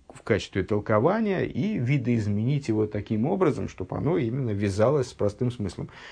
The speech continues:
Здесь, в данном случае, вот эти слова «сказал святой благословен он», они ему не нужны здесь. Так вот, именно здесь он вдруг начинает точно цитировать? Нет, конечно. То есть, э, раз он не подог-, не з-, не убрал, не опустил эти слова, которые совсем безболезненно можно опустить на первый взгляд,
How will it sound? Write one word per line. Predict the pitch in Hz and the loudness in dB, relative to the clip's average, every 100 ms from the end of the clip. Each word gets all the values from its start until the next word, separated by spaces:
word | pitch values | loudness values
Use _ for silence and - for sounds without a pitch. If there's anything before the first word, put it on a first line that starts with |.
| - | -8
Здесь, | - 117 190 | 0 4 4
в | 120 | 4
данном | 135 143 123 | 4 4 0
случае, | 117 104 90 | 2 2 2
вот | 98 | 0
эти | 123 123 | -2 -4
слова | - 104 107 | -4 0 2
«сказал | 107 104 107 110 | 2 0 2 2
святой | - 98 117 | 0 -2 0
благословен | 98 98 107 101 123 | 0 -4 0 0 2
он», | 190 | 0
они | 180 98 135 147 - | -2 0 -2 -4 -8
ему | 92 101 104 98 98 107 147 | -2 -2 -2 -2 0 2 2
не | 151 117 | 2 2
нужны | 151 170 151 | 2 0 0
здесь. | 90 - - - _ - _ _ _ _ _ _ _ _ - | 0 -4 -10 -14 _ -20 _ _ _ _ _ _ _ _ -4
Так | 101 | 0
вот, | 104 110 | 4 6
именно | 117 104 98 | 6 4 -2
здесь | 85 95 120 120 | 0 4 4 4
он | 104 | 0
вдруг | 98 92 98 - | 2 2 2 0
начинает | 95 - 92 92 90 85 | -4 -2 -2 2 0 -2
точно | - 95 90 90 | 2 2 4 -6
цитировать? | 85 98 - 170 120 | -6 -10 -2 0 0
Нет, | 87 143 | 0 -2
конечно. | 143 110 87 - - | 2 2 0 -4 -8
То | - | -8
есть, | - - | -8 -4
э, | 85 87 87 | -2 0 2
раз | 110 139 107 | 4 4 2
он | 101 101 110 | 0 0 0
не | 123 | 2
подог-, | 123 120 110 113 113 | 2 2 2 2 2
не | 110 147 | 2 2
з-, | 127 98 107 | 2 -2 -2
не | 143 | 2
убрал, | 160 110 104 98 | 2 4 2 2
не | 127 | 0
опустил | 160 147 - 120 | -2 -4 0 2
эти | 113 87 | 2 -2
слова, | - 98 90 | -2 0 0
которые | 85 98 113 | -2 -4 -4
совсем | 104 110 - 147 | -2 -2 0 -2
безболезненно | 131 104 107 101 95 87 85 | 0 0 2 2 0 -2 -2
можно | 90 85 85 | -2 -2 -4
опустить | 87 90 - 85 | -4 -8 -6 -4
на | 85 | -4
первый | - - 90 | -4 -6 -6
взгляд, | 85 82 | -6 -8